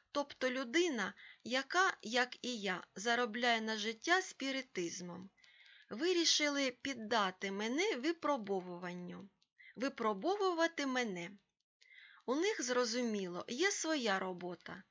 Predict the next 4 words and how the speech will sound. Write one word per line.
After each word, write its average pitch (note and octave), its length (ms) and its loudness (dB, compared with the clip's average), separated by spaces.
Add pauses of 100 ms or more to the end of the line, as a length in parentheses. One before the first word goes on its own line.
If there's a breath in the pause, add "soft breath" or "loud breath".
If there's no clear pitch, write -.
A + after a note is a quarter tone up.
(340 soft breath)
викладання C#4+ 720 2
фізики, B3+ 760 -4 (300 loud breath)
сповідування B3+ 1000 2
релігії, G#3+ 840 -2